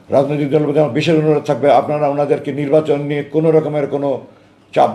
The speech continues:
দেবেন না, আপনারা কোনো রকমের সময় বেঁধে দেবেন না। ওনারা,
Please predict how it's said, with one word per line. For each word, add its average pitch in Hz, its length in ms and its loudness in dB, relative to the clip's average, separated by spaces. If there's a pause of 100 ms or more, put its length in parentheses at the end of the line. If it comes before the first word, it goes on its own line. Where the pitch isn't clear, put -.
দেবেন 147 260 2
না, 139 140 -2
আপনারা 135 540 0
কোনো 160 200 0
রকমের 156 320 2 (140)
সময় 147 420 0
বেঁধে 147 180 2
দেবেন 135 240 -2
না। 123 140 -2
ওনারা, 147 440 2